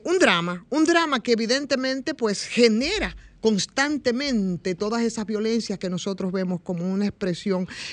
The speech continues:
que engendra también inseguridades. Entonces, aunque los niveles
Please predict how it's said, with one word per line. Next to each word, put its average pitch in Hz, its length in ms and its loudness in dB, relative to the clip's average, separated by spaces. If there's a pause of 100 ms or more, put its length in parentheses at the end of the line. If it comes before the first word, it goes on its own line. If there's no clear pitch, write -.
(160)
que 214 160 6
engendra 269 580 4
también 190 540 4 (320)
inseguridades. 185 1000 4 (160)
Entonces, 302 380 2 (100)
aunque 254 280 2
los 254 100 4
niveles 285 460 0